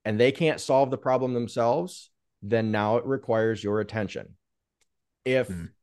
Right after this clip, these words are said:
Speaker 1: it isn't needed today and your main priorities are, need to be focused elsewhere, then that can be put on a list for tomorrow because it might be tomorrow's priority.
Speaker 2: Yeah.
Speaker 1: You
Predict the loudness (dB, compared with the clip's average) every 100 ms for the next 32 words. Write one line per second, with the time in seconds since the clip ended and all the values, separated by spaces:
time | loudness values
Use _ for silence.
0 | _ _ -4 0 4 4 4 0 -2 -2
1 | -4 -4 -2 0 -2 -4 _ _ _ _
2 | -4 -2 -2 -6 -2 0 0 -2 0 2
3 | 2 2 0 -2 -4 -4 -4 -6 _ -6
4 | -4 -4 -6 -4 -4 -4 -8 -2 -2 0
5 | 0 0 -2 _ 0 2 4 2 0 -2
6 | 0 0 0 0 0 0 -2 -4 0 0
7 | 0 0 2 2 0 -4 -4 -4 -4 -4
8 | -4 -6 -4 0 2 0 -2 -2 0 -2
9 | -8 -16 _ _ _ _ _ _ -14 -14